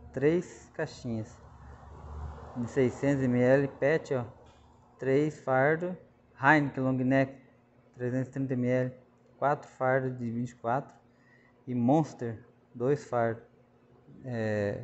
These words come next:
energético Monster, ó, esse aqui, ó, vende bem. Esse energético aqui eu pago cinco e quarenta e oito e vendo ele a sete. É, essa Heineken aqui veio muito barata, pessoal. Fiz as contas aqui, o total dividi por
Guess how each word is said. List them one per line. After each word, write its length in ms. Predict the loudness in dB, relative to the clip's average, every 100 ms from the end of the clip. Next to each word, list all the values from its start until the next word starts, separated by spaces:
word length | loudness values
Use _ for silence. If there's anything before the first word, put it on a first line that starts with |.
| -8
energético 560 | -2 0 2 2 2 -2
Monster, 440 | -2 -2 -6 -12
ó, 20 | -14 -18
esse 100 | -20
aqui, 200 | -12 -10
ó, 20 | -10 -16 _
vende 260 | -14 -14 -12
bem. 260 | -10 -10 -12 -20 -20 -20 -20 -12
Esse 140 | -4
energético 440 | 2 4 6 4 2
aqui 120 | -2
eu 80 | 0
pago 580 | 6 6 6 2 -2 -6 -20
cinco 220 | -12 -12
e 20 | 0
quarenta 360 | 2 4 2
e 100 | 2
oito 260 | 0 -2 -8 -20 -20 -20 -20 _ _
e 60 | -4
vendo 280 | 0 2 2
ele 140 | 2
a 40 |
sete. 580 | 0 2 2 2 -6 -10
É, 360 | -2 2 4 2
essa 180 | 2 0
Heineken 320 | 2 0 -2
aqui 120 | 0
veio 160 | 4 4
muito 260 | 2 0 0
barata, 380 | 0 0 -2
pessoal. 260 | -8 -10 -8
Fiz 160 | -4 -4
as 140 | -4
contas 320 | -6 -6 -4
aqui, 120 | -2
o 160 | -2 -2 -8 -8
total 400 | -8 -2 2 2
dividi 340 | 0 -4 -4
por 240 | -6 -6